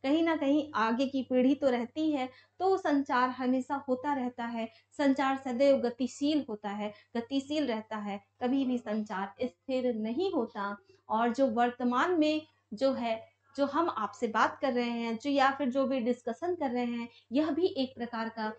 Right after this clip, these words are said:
आपका संचार है। तो यहाँ पर जो संचार है वह सदा क्या रहता है, गतिमान रहता है, कभी भी स्थिर नहीं रहता।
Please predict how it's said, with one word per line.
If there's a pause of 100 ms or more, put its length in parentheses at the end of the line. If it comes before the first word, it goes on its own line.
(200)
आपका
संचार
है। (280)
तो
यहाँ
पर
जो
संचार
है (220)
वह
सदा (240)
क्या
रहता
है,
गतिमान
रहता
है, (240)
कभी
भी
स्थिर (240)
नहीं
रहता।